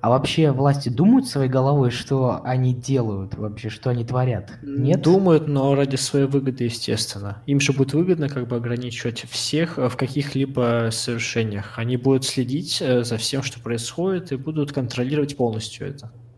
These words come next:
Speaker 2: Им нет дела до того, что мы о них думаем.
Speaker 1: Постой, а Википедию создал, э, русский
Speaker 2: Нет,
Speaker 1: или америкос?
Speaker 2: вроде бы нет.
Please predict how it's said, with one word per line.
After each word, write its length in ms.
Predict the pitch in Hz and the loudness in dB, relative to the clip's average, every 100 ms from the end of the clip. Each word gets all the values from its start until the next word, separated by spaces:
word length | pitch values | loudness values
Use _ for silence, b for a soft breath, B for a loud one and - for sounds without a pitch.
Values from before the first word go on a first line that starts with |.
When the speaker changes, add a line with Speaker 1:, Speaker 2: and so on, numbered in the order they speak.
| - | -4
Speaker 2:
Им 320 | 147 147 143 | 0 2 2
нет 240 | 147 156 123 | 2 2 2
дела 280 | 131 147 135 | 2 4 2
до 80 | |
того, 340 | 123 123 131 120 | -2 0 2 0
что 240 | - - | -2 -4
мы 140 | 123 120 | -6 -4
о 60 | |
них 200 | 117 113 | -6 -6
думаем. 380 | 127 113 110 113 110 - - - - - - - - - - | -6 -6 -6 -8 -12 -20 -20 -20 -20 -20 -20 -20 -20 -20 -4
Speaker 1:
Постой, 480 | 135 143 160 139 117 - | -2 0 2 2 2 0
а 240 | 131 135 | 4 4
Википедию 600 | 139 143 165 185 156 143 | 4 2 2 4 6 6
создал, 600 | 143 151 147 147 139 139 | 6 2 4 6 6 4
э, 380 | 123 139 139 135 | 4 4 4 4
русский 460 | 156 240 - - 143 | 4 2 0 0 2
Speaker 2:
Нет, 140 | 135 | 2
Speaker 1:
или 180 | 143 139 | 2 2
америкос? 720 | 135 127 - 135 135 139 120 123 | 2 2 0 0 0 0 2 2
Speaker 2:
вроде 300 | 156 170 160 | 2 2 0
бы 180 | 143 | 2
нет. 400 | 143 123 113 - | 0 -2 -6 -8